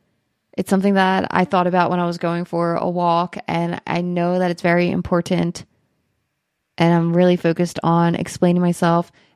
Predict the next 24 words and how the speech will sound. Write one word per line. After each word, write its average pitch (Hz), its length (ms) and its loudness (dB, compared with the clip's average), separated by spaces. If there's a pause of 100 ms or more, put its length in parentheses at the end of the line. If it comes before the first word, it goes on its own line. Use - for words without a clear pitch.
in 180 100 0
a 175 40 2
very 175 220 4
clear 170 340 0
and 170 100 -2
concise 175 340 0
manner 175 500 0 (100)
because 185 220 -6
I 190 80 0
really 180 380 2
want 175 380 -2
to 185 160 -6
help 165 320 -4
you. 170 420 -2 (960)
I 175 80 2
would 170 80 4
love 175 180 2
to 196 80 -2
hear 185 240 0
any 170 160 0
feedback. 175 640 -2
I'm 175 140 0
working 180 300 -2
on 170 400 0